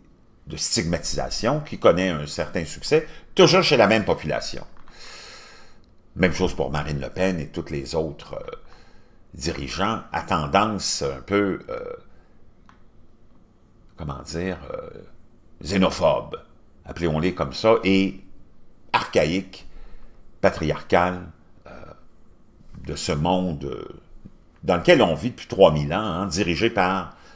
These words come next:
euh, des religions, euh, qui nous ont installé des, des ordres mondiaux, euh, qui sont difficiles à défaire.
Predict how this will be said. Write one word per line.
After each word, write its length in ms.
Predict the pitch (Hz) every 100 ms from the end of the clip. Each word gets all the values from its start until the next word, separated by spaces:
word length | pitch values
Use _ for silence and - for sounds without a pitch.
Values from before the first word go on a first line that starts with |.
| - - -
euh, 220 | 71 69 67
des 160 | 85
religions, 800 | 82 85 80 73 87 92 92 78 -
euh, 260 | 64 - - - - - - - - - - _ - - - -
qui 80 | 71
nous 160 | 71
ont 80 | 80
installé 400 | 80 - 82 92
des, 520 | 76 71 65 53 - - - - - - - - - - - - - -
des 240 | 76 76
ordres 220 | 90 78
mondiaux, 640 | 73 67 62 - 73 85 87 - - - -
euh, 80 | - - - - - -
qui 80 |
sont 140 | - 71
difficiles 360 | - - 127
à 60 | 95
défaire. 440 | 71 69 80 -